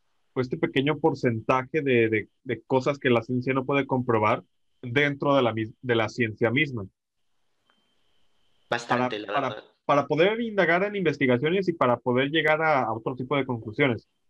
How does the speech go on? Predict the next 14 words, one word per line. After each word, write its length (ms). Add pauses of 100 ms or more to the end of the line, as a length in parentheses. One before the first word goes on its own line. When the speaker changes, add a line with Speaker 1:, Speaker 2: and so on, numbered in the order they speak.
(140)
Speaker 1:
Porque 220
sabemos 340
que 100
hay 40
fórmulas 400
y 40
demás, 320
pero 200
realmente 400
las 180
fórmulas 340
son 140
muy 220
cuadradas. 580